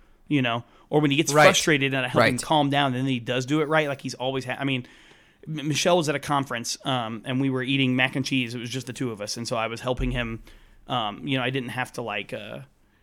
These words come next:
Speaker 1: it wasn't like, "Oh, I could eat my m-, meal and Michelle could feed him," or something like that. So I ha-, I'm sitting there with him. He's eating his mac and cheese, and we're working on it, and he's working on the spoon. And, uh, he ate, like, all of it by himself pretty much. And I was like, "You
Speaker 2: Right.
Speaker 1: did it. You ate it all by yourself." And, like, all of the next day,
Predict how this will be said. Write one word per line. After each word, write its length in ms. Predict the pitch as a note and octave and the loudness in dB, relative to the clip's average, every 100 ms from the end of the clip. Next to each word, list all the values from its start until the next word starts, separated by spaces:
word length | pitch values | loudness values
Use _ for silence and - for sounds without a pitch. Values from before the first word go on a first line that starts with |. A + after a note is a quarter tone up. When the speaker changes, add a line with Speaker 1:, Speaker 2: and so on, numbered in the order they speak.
| _ _ _ _ - | _ _ _ _ 2
Speaker 1:
it 60 | |
wasn't 220 | D#3+ C#3+ | 2 2
like, 120 | B2+ C#3 | 0 2
"Oh, 60 | |
I 100 | C#3 C#3 | 2 2
could 100 | C#3 | 0
eat 100 | C3 | 0
my 80 | B2 | -2
m-, 280 | B2 B2+ C3 | -2 -4 0
meal 200 | C3 B2 | 0 0
and 100 | A#2 | -2
Michelle 260 | A2+ A#2 | -4 -2
could 140 | A#2+ A2 | -4 -8
feed 180 | A2 G#2+ | -10 -8
him," 100 | A2+ | -6
or 60 | |
something 280 | - G#2+ A#2 | -6 -8 -10
like 160 | A#2 A2+ | -12 -12
that. 180 | G2 | -10
So 80 | - | -8
I 60 | A2+ | -6
ha-, 140 | B2+ | -6
I'm 100 | B2+ | -4
sitting 200 | A#2+ C#3+ C3 | -4 -4 -4
there 80 | |
with 160 | B2+ B2 | -4 -6
him. 140 | B2 B2 | -6 -6
He's 120 | B2 | -4
eating 120 | B2 | -6
his 140 | A#2+ A#2+ | -6 -8
mac 180 | A#2 | -8
and 80 | A#2+ | -8
cheese, 340 | - A#2 A2 A2+ | -10 -10 -10 -10
and 260 | G#2+ A2 | -12 -8
we're 60 | B2+ | -6
working 260 | B2 A#2 B2 | -4 -4 -4
on 160 | A2 | -4
it, 60 | A2+ | -4
and 80 | A#2+ | -6
he's 140 | A#2 | -6
working 240 | B2 B2+ B2 | -4 -2 -4
on 80 | A#2 | -6
the 80 | |
spoon. 340 | A#2+ B2+ A2+ A#2 _ _ _ _ _ | -8 -10 -10 -12 _ _ _ _ _
And, 400 | - B2+ A2+ A2+ | -2 -2 -2 -4
uh, 220 | A2+ G#2+ A2 _ _ _ | -4 -4 -8 _ _ _
he 160 | E3+ D#3 | 0 6
ate, 220 | F3+ D3 | 6 6
like, 160 | C#3 - | -2 4
all 200 | D3+ D3 | 4 6
of 80 | C3 | 2
it 100 | B2+ | 0
by 100 | B2 | 0
himself 380 | A#2+ A#2 A#2 - | 0 -4 -6 -8
pretty 180 | - G#2+ | -12 -10
much. 340 | G#2 - - - | -12 -14 -14 -8
And 100 | C#3 | -6
I 40 | D3 | -4
was 100 | C#3 | -4
like, 100 | C3 | 2
"You 100 | C#3 | 8
Speaker 2:
Right. 180 | C3 D#3+ | 10 10
Speaker 1:
did 60 | |
it. 40 | D#3 | 6
You 100 | E3 | 4
ate 120 | F3 | 4
it 40 | |
all 140 | E3 E3 | 4 6
by 120 | D#3+ | 6
yourself." 280 | D3 D#3+ C3+ | 4 2 0
And, 120 | C#3 | 0
like, 120 | C#3 C#3 | 0 6
all 240 | D3+ D#3+ | 8 8
of 100 | C#3+ | 4
the 40 | C#3+ | -2
next 220 | C#3 - | -4 -2
day, 280 | A#2+ G#2+ | -4 -4